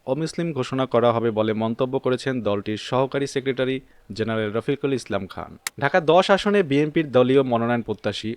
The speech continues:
ও আন্তর্জাতিক বিষয়ক সম্পাদক ব্যারিস্টার নাসির উদ্দিন আহমেদ অসীমের সমর্থনে নিউ মার্কেটে এলাকায় অনুষ্ঠিত হয়েছে মানববন্ধন ও র্যালি। ব্রাহ্মণবাড়িয়া চার আসনের বিএনপি মনোনীত প্রার্থী মুশফিকুর রহমান বলেছেন, "নির্বাচন সামনে, এক হয়ে থাকতে হবে।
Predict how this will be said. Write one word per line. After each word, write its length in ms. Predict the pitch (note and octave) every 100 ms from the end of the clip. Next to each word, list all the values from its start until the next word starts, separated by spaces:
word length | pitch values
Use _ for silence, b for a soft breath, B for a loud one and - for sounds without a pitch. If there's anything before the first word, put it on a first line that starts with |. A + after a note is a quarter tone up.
| -
ও 120 | A2 -
আন্তর্জাতিক 600 | B2 D#3 F#3+ F#3 F#3+ E3+
বিষয়ক 320 | C#3+ - D#3+
সম্পাদক 440 | - D3 C#3+ C#3+ D3+
ব্যারিস্টার 500 | A2+ A2+ A#2 - A2+
নাসির 360 | G#2 B2 D#3+
উদ্দিন 260 | F3 E3 F3
আহমেদ 320 | C3+ C3 C3
অসীমের 440 | A#2+ A#2 C#3 A#2+ A2
সমর্থনে 580 | - C3 C3 - F2+ - b b b A#2+
নিউ 200 | D#3 F#3
মার্কেটে 440 | F#3 E3 E3+ F3+
এলাকায় 500 | C3 C#3 C#3+ D3+ D#3
অনুষ্ঠিত 420 | C#3 C#3+ - E3 F3
হয়েছে 420 | D#3+ D3+ C#3+ D3+
মানববন্ধন 680 | A#2+ A#2 B2 A#2+ B2 C#3 C#3
ও 120 | G#2+
র্যালি। 280 | G2+ F#2 F2+ -
ব্রাহ্মণবাড়িয়া 640 | G#2+ D#3+ F#3+ G#3 G3 F#3+ G3
চার 280 | G3 D#3+ D#3
আসনের 360 | D#3 E3+ E3+
বিএনপি 440 | B2+ B2+ C3+ C#3 C#3
মনোনীত 400 | B2 B2 B2 C3
প্রার্থী 540 | - A2+ - G#2+ A#2 _ A#2+
মুশফিকুর 500 | D3+ - G3+ G3+ F3+
রহমান 320 | F3 F3 E3+
বলেছেন, 420 | C3 C3 - G2+ F#2+ _
"নির্বাচন 480 | A#2+ C#3+ E3 F3+ F#3
সামনে, 420 | - B2+ G#2 F#2+ - -
এক 160 | C#3+
হয়ে 140 | - D#3+
থাকতে 300 | C3+ - G2+
হবে। 220 | F#2 F#2+